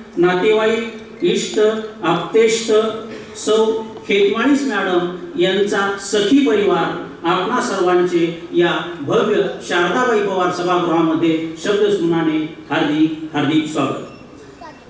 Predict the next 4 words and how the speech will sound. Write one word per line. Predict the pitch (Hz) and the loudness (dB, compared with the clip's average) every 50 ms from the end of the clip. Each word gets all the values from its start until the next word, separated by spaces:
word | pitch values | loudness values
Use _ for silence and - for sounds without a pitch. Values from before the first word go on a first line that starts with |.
| - - - | -20 -18 -12
सौ | - - 262 269 294 277 277 - - | -6 0 2 2 2 2 2 0 2
खेतमाळीस | 226 214 - - - 240 269 277 262 - 262 | 2 2 2 2 0 2 2 2 2 4 2
मॅडम | 226 208 202 208 226 175 170 165 - - - 214 | 2 2 2 0 2 2 0 0 -2 -4 -2 0
यांनी | 202 202 208 214 233 214 170 147 - - - - - | 0 2 2 2 2 4 2 2 0 0 -4 -8 -12